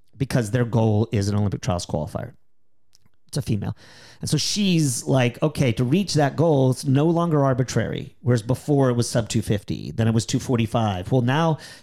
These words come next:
that target's moving. And she's like, "Well, is it now time to start thinking about shoes?" So this is, the technology question comes right up. When do I, 'cause she wears Altras. She's always worn Altras. She likes Altras. As long as she's been running, she likes the,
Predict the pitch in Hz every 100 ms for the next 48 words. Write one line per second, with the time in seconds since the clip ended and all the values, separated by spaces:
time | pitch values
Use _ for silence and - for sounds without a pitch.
0 | - 123 - 131 120 131 139 165 165 110
1 | 101 104 107 - - - - 110 110 107
2 | - - 107 113 104 - - 117 131 120
3 | - 131 117 143 127 143 - 127 117 131
4 | 123 113 117 98 107 98 107 - 127 92
5 | - - - - - - - - - -
6 | - 123 127 147 - - - 156 165 151
7 | 156 123 - 123 - 123 104 110 123 107
8 | - - - - - - 110 135 185 190
9 | 185 147 143 143 143 - 151 131 110 101
10 | - - - - - - - - 135 131
11 | 147 139 143 135 - 139 120 120 107 120
12 | 123 117 127 110 107 113 117 113 123 110
13 | 110 110 104 95 92 - -